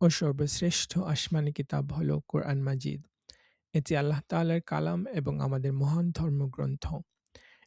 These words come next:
এটি লাউহে মাহফুজে সংরক্ষিত আছে,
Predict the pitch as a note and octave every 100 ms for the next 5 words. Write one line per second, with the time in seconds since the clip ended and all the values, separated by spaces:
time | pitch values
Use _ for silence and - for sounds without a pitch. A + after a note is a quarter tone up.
0 | - F#3+ A3 E3+ D3+ F3 D#3 D3 - F#3
1 | E3 D#3 G3 - D#3+ D3+ - E3 D3+ C#3
2 | - -